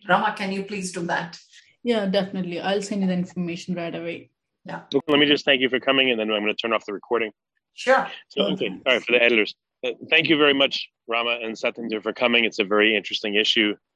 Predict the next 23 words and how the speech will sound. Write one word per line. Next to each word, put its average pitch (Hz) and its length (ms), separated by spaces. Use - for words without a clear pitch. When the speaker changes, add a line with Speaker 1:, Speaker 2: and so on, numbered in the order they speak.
Speaker 3:
I, 127 140
I 127 160
just, 135 300
for 127 80
some 120 180
reason, 107 380
I 92 40
think 101 180
it's - 140
very 104 180
fascinating. 104 560
I 95 60
hope 110 140
listeners 113 440
will 107 100
think 117 180
so 120 160
as 95 80
well. 113 280
So 95 160
thank 117 220
you 123 100
both. 117 180